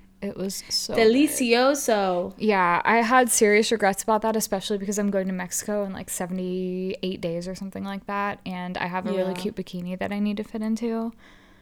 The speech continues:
Speaker 1: But
Speaker 2: Oops.
Speaker 1: oh well, I worked out today. And I took me on a walk.
Speaker 2: Proud of you.
Speaker 1: Thanks.
Speaker 2: Yeah, the,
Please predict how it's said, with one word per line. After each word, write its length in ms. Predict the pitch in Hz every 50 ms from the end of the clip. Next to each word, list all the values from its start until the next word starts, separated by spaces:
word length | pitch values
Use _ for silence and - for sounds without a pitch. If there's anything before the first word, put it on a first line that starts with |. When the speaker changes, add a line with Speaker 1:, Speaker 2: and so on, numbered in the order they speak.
| _ _ _ _ 233 208 -
Speaker 1:
But 640 | - 196 196 185 185 180 180 180 180 180 185 - - - _ _
Speaker 2:
Oops. 320 | - 196 233 - - - - _ - - - - - _ _ - _ _ _ - - -
Speaker 1:
oh 100 | 214 196
well, 100 | 190 190
I 100 | 185 180
worked 240 | 180 196 190 -
out 160 | 214 - - -
today. 300 | - 214 - - 208 196 - _ - -
And 140 | 208 196 190
I 60 | 185
took 220 | 185 - 196 -
me 100 | 208 - -
on 120 | - -
a 60 | - 69
walk. 360 | 69 - - - - - - - - - _ _ _ _ _ _ _ _ _ _ -
Speaker 2:
Proud 180 | - - 226 214
of 100 | 208 -
you. 140 | 226 240 233 _ _ _ _ _ _ _ _ _ _ _ _ _ _ _ - _
Speaker 1:
Thanks. 380 | 208 196 208 208 - - - - - _
Speaker 2:
Yeah, 240 | 254 240 214 208 202
the, 240 | 196 220 214 214